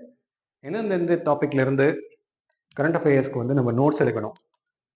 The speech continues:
அப்படிங்கிறது தான் நம்ம we are going to see. கரண்ட் அஃபேர்ஸ் அப்படிங்கிறது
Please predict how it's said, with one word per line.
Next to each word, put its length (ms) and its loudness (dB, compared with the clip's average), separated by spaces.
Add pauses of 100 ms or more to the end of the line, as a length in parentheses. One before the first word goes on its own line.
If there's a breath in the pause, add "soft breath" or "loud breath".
அப்படிங்கிறது 500 0
தான் 140 2
நம்ம 180 2
we 140 4
are 160 0
going 140 0
to 180 -8
see. 120 -20 (1600)
கரண்ட் 220 0
அஃபேர்ஸ் 280 2
அப்படிங்கிறது 440 2